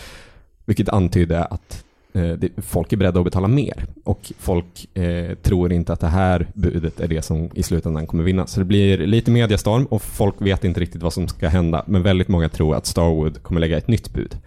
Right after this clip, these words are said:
som kommer vara högre än trettiofyra kronor. Men den trettio, eh, tredje maj tjugohundraarton, alltså en månad senare, så släpper Victoria Park ett pressmeddelande om att Vonovia, den här tyska fastighetsägaren, har lagt ett bud på trettioåtta kronor per aktie.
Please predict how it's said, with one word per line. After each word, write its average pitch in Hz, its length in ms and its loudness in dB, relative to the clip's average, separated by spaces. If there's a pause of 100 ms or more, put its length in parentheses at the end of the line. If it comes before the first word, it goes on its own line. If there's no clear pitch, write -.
(300)
som - 160 -10
kommer 120 140 0
vara 80 100 0
högre 85 320 2 (220)
än 80 180 0
trettiofyra - 380 -6
kronor. 55 240 -6 (1160)
Men 143 240 0 (160)
den 110 260 4
trettio, - 480 0
eh, 110 180 4
tredje 117 440 4
maj 110 360 4
tjugohundraarton, 87 540 0
alltså 92 440 0
en 98 160 4
månad 90 400 2
senare, 92 340 0 (100)
så - 180 -4
släpper - 260 -4
Victoria 90 280 0
Park 87 280 0
ett - 120 -8
pressmeddelande 85 720 0
om 85 140 -2
att - 140 -6
Vonovia, 98 560 2
den 85 100 -4
här 82 100 -2
tyska - 440 -2 (360)
fastighetsägaren, 80 680 -2
har 90 80 -4
lagt 85 160 -2
ett 85 120 -4
bud 85 180 -2
på - 80 -4
trettioåtta - 580 0
kronor 76 320 -2 (120)
per - 120 -2
aktie. - 280 -12